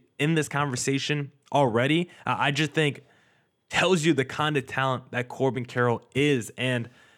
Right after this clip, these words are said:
the only two players that have had a higher Fangraphs war in the National League since two thousand, is Chris Bryant and it is Albert Pujols. So you can already say it was a top three season for Corbin Carroll among all rookies in the N L since two thousand.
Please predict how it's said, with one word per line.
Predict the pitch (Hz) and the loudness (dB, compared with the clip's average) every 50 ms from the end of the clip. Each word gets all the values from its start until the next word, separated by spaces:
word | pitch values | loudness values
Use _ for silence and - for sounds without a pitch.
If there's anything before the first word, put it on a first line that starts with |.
| _ _ _ _ _ _ _ - | _ _ _ _ _ _ _ -6
the | - 131 | -2 0
only | 160 190 202 196 | 2 2 2 2
two | - 214 214 | 2 -2 -2
players | 185 - 156 151 160 170 185 180 - | -2 0 0 0 0 0 -2 -2 0
that | 147 | -2
have | 139 123 - | -2 -2 -2
had | 120 139 151 156 | -2 -2 0 0
a | 143 117 | 0 -2
higher | - 123 127 143 151 | 0 0 0 0 0
Fangraphs | 147 - 147 151 143 139 143 143 135 - - | 0 0 -2 0 0 0 0 0 -2 -4 -4
war | 117 117 131 143 151 | -2 0 2 2 0
in | 147 - 131 | 0 -2 -4
the | 135 | -4
National | 127 131 131 135 127 - 131 127 | -2 -2 -2 -4 -4 -4 -4 -2
League | 127 131 123 127 | -2 -2 -2 -4
since | - 135 131 120 - | -8 -8 -8 -6 -4
two | - 135 | -4 -4
thousand, | 127 123 123 127 135 135 143 156 160 - _ _ _ _ _ _ - | -2 -2 -2 0 0 -2 -2 -6 -8 -10 _ _ _ _ _ _ 0
is | 165 185 214 - - | 2 2 2 2 0
Chris | - - 190 190 - | 0 0 0 0 0
Bryant | - 127 113 113 117 127 123 123 - - - | 0 0 2 2 0 -2 -4 -6 -12 -14 -8
and | - 143 156 | -4 0 2
it | 170 | 4
is | 180 185 180 - - - - | 4 4 2 0 -6 -8 -2
Albert | - 143 165 151 156 139 - | 0 0 2 2 2 0 0
Pujols. | - 160 202 220 156 147 147 147 - - _ - | 0 0 2 2 2 2 2 0 -2 -8 _ -8
So | - - | -2 -2
you | 202 196 | -2 0
can | - 156 | 0 -2
already | 156 - 175 196 202 185 196 190 185 156 | 0 2 2 4 4 4 4 2 2 -2
say | - - 170 180 156 117 95 - - - - - | 0 0 0 2 2 0 -2 -6 -16 -20 -6 0
it | 156 | 2
was | 175 190 185 | 2 4 4
a | 190 175 | 2 0
top | - - - - 160 180 180 - - - | -2 -4 -6 -2 0 0 0 -2 -2 -2
three | 123 131 147 160 175 | 0 2 2 2 2
season | - - - 143 160 160 131 120 113 104 98 - _ - - _ _ _ | 0 -2 -2 -2 -2 -2 -2 -4 -6 -6 -8 -12 _ -20 -20 _ _ _
for | - 147 143 | -4 -4 -2
Corbin | - - 147 147 131 123 113 | -2 0 0 0 0 -2 -4
Carroll | 120 123 120 117 113 110 107 - _ - - | -2 0 2 2 2 0 -2 -6 _ -8 -4
among | 131 147 151 147 147 139 - - - | -2 0 0 0 0 -2 -6 -4 0
all | 156 156 165 170 175 156 | 2 4 4 4 4 4
rookies | 123 135 139 135 - 127 120 113 107 | 4 2 2 2 0 -2 -4 -2 -4
in | 120 117 | -4 -4
the | 113 110 92 | -4 -4 -4
N | 113 110 110 | -4 -4 -4
L | 107 104 | -4 -6
since | - - 110 101 - | -6 -8 -12 -12 -10
two | - - 110 | -8 -8 -8
thousand. | - 104 101 101 98 95 107 104 - | -6 -6 -8 -8 -8 -10 -12 -14 -16